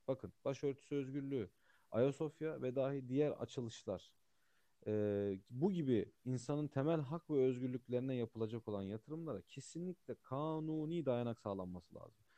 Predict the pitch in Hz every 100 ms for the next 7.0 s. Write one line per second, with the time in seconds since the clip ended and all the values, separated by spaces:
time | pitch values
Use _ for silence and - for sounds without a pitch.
0 | _ _ 113 139 190 - 180 170 160 165
1 | 165 156 113 87 _ _ _ _ _ _
2 | 120 143 180 143 135 131 135 135 120 90
3 | _ _ _ _ _ _ _ 117 - 147
4 | 151 151 185 175 170 143 143 143 123 131
5 | 127 139 135 135 120 101 101 92 - 90
6 | 85 _ 147 180 175 139 120 98 -